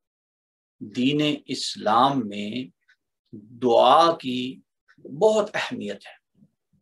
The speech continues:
एक खास values हैं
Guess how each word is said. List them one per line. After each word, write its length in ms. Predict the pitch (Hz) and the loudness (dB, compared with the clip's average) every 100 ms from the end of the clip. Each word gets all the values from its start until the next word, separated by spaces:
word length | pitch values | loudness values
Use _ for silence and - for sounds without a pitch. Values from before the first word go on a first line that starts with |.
| _ _ - 180 - _ _ _ | _ _ -12 -12 -14 _ _ _
एक 100 | - - | -12 -8
खास 520 | - 233 254 240 - - - _ _ _ _ _ _ _ _ _ _ _ _ _ _ _ _ _ _ _ _ | 0 4 6 6 4 -2 -6 _ _ _ _ _ _ _ _ _ _ _ _ _ _ _ _ _ _ _ _
values 580 | - 120 139 165 170 131 | -10 -4 -2 4 4 2
हैं 280 | - 92 | -10 -16